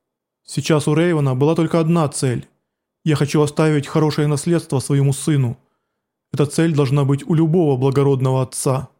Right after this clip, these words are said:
Рейвен тепло взглянул на мальчика на коленях и заговорил с ним.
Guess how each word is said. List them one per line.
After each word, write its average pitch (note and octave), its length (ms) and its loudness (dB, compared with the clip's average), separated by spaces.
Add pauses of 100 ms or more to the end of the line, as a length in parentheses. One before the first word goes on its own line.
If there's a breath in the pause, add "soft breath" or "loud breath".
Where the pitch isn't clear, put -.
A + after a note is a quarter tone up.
(520)
Рейвен F#3 360 2
тепло G#3 320 -2
взглянул G3 420 2
на D#3 80 2
мальчика C#3+ 400 -2
на C#3 100 2
коленях C3+ 480 0
и C4+ 120 -2
заговорил C#3+ 460 2
с - 100 -10
ним. C3 300 -2